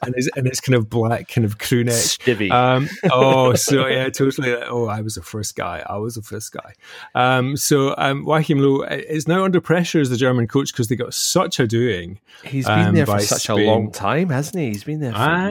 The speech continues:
Speaker 2: years.
Speaker 1: yeah.
Speaker 2: Yeah,
Speaker 1: Yeah, but a
Speaker 2: he's
Speaker 1: World
Speaker 2: been
Speaker 1: Cup winner, it just, just goes to show you, though. I mean, th-, there we go. Th-, this is the guy that's kind of won the World Cup. And, uh, by the way, you're now under pressure. Anyway, um, s-, um, twenty twenty-one for the Euro Championships, twenty twenty-two for Qatar.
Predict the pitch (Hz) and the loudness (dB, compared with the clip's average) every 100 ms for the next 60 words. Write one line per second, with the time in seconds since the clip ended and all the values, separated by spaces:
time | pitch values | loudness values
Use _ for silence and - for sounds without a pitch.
0 | 214 165 110 175 320 330 127 131 185 - | 0 0 0 -2 -4 -6 -8 -6 -4 -2
1 | 175 156 214 262 156 156 175 165 233 240 | 0 2 2 2 2 2 2 0 0 -4
2 | - 277 - 285 - - 190 330 220 113 | -2 -2 0 0 0 2 4 4 2 2
3 | 120 151 180 175 180 151 147 - - _ | 2 2 0 -2 0 2 2 -2 -18 _
4 | - - 190 - 143 131 123 120 - 113 | -10 -4 -4 -2 0 2 2 -2 -2 0
5 | 98 104 98 98 95 - 107 - - - | 2 2 2 0 0 -2 -4 -6 -20 -14
6 | - 104 101 98 98 - 104 98 98 98 | -4 -2 0 0 -2 -6 -8 -6 -4 -2
7 | 95 95 95 95 92 92 - 87 - 82 | -2 -2 -2 -2 -4 -6 -8 -10 -8 -10
8 | - - - - 113 107 - - 113 110 | -12 -20 -12 -2 0 0 -4 -6 -2 -2
9 | 107 _ - - _ - 123 120 - 147 | -4 _ -14 -14 _ -4 -2 -2 0 0
10 | 147 - 131 131 123 117 117 117 - 113 | 0 0 0 2 2 2 2 2 2 0
11 | 107 - - 160 160 - 127 - 135 131 | -2 -8 -2 2 2 0 -2 -2 -2 -2
12 | - 107 - - 123 123 117 120 104 - | -4 -2 -2 0 2 2 0 -2 -2 -4
13 | - 143 139 - 135 123 120 117 | -6 -4 -4 -2 0 2 2 0